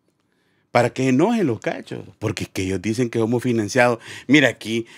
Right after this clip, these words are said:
financiados por millonarios,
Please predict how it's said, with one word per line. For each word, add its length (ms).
financiados 640
por 160
millonarios, 1200